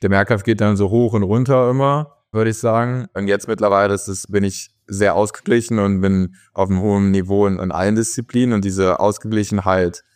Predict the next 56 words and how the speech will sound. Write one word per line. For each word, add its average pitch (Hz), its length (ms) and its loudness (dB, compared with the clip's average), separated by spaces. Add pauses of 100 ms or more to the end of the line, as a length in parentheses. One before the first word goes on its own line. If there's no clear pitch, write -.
(100)
das 92 240 -2
zu 104 120 -2
trainieren 101 520 0
und 92 100 0
dann 90 160 -2
auch 95 320 -2 (160)
immer 107 220 2
konstant 95 640 -2
die - 40 -4
Leistung 95 420 0
abzurufen, 117 520 0
ist, 107 220 -4
denke 107 200 2
ich, 104 120 -4
was, 101 200 0
was 101 140 0
ich 95 100 -4
dieses 104 320 -6
Jahr 107 360 2 (340)
besser 101 560 2
gelernt 92 380 0
habe, 104 220 0
immer, 92 320 0 (280)
dass 92 200 -2
es 92 80 -12
sowas 98 240 -2
beim 92 140 0
Mehrkampf 95 380 -2
braucht, 98 300 0
dass 92 140 -4
man, 90 340 -2 (260)
man 92 120 -8
braucht 101 240 0
nicht 104 160 0
in 104 100 2
jedem, 104 280 2
in 104 100 -2
jeder 107 180 2
Disziplin 113 580 0
eine, 101 200 2
eine 95 160 0
Bestleistung. 107 600 0
Klar, 95 340 2
wenn 92 100 -2
man 92 180 -2
in 92 220 -4
zehn 98 200 -2
Disziplinen 98 500 -4
eine 92 60 -4
Bestleistung 104 580 -2
hat 107 180 0
im 104 140 -4
Zehnkampf, 104 420 -2
das 92 120 -4
wäre 92 200 2
mega. 107 480 0